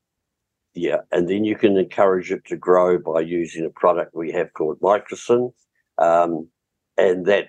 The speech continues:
is food for the soil life and the mycelium fungi in the soil. There's other fungi like trichoderma, which are very effective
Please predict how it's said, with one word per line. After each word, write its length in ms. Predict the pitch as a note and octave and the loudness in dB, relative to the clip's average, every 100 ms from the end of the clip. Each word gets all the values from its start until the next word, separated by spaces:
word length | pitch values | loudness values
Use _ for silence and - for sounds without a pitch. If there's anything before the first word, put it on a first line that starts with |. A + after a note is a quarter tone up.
| - | -6
is 200 | F2 - | -6 -2
food 440 | - A2 A2 G#2 - | 4 6 4 0 -4
for 500 | F#2+ F#2 F#2 F#2 F2+ | 2 4 4 2 0
the 80 | D#2 | -8
soil 440 | - G2 G2+ F#2+ | 0 4 4 4
life 320 | F#2 F2+ F#2+ - | 2 0 0 -4
and 120 | D#2+ | -8
the 60 | D#2 | -2
mycelium 760 | E2 D#2+ D#2+ - D#2+ D#2 C2+ | -2 -2 -6 -6 -2 -4 -2
fungi 320 | G2 G#2 F#2+ G2 | -2 -2 -2 0
in 120 | F#2 | 0
the 100 | F2 | 0
soil. 500 | - G2 G2+ G2 G2+ _ - - | 0 2 4 2 0 _ -6 0
There's 180 | A#2 | 2
other 240 | C#3+ D3 B2 | 4 4 2
fungi 420 | - A#2+ A#2 G#2+ F#2+ | 0 0 0 -6 -2
like 200 | F2 D2+ | -2 -2
trichoderma, 880 | - G#2 - - A2 B2 C3 C3 C3 - _ _ - | 0 0 0 -2 4 4 4 -2 -6 -10 _ _ -2
which 340 | G2 - - | 0 0 -4
are 220 | - F2+ E2 | 0 -2 0
very 300 | G#2 G#2 F#2+ | 2 4 2
effective 580 | - A2 A2 G2 F2+ | 2 -2 0 -2 -2